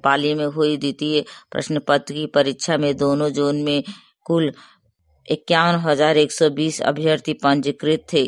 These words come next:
इसमें से पैंतालीस हजार आठ सौ पच्चीस उपस्थित व पाँच हजार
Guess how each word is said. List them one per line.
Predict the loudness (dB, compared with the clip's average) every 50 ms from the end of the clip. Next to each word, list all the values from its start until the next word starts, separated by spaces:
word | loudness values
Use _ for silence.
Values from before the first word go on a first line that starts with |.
| 0 -4 -4
इसमें | -6 -4 -4 -4 -2 -2 -2 -4
से | -4 -2 0 0 2 2 0 -2 -6 -20 -20 _ _ _ _ _ _ _ -2
पैंतालीस | -2 -2 0 0 0 0 0 0 0 0
हजार | 2 2 2 2 2
आठ | 2 0 0 0
सौ | 0 -2 -2
पच्चीस | 0 -2 -4 -2 -4 -8 -6 -6
उपस्थित | -8 -8 -2 -2 -2 -2 -2 -4 -6 -6 -2 0
व | 0 0 0 0 0 0
पाँच | 2 2 2 0 -4 -4
हजार | 0 2 2 2